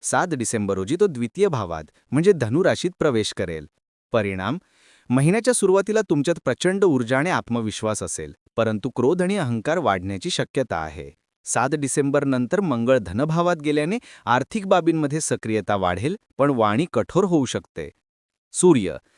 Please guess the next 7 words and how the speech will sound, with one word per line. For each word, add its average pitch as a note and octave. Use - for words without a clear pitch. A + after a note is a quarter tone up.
सोळा F#3+
डिसेंबरपर्यंत G#3+
प्रथम C#3+
भावात, C3
त्यानंतर B2
द्वितीय G#2+
भावात G#2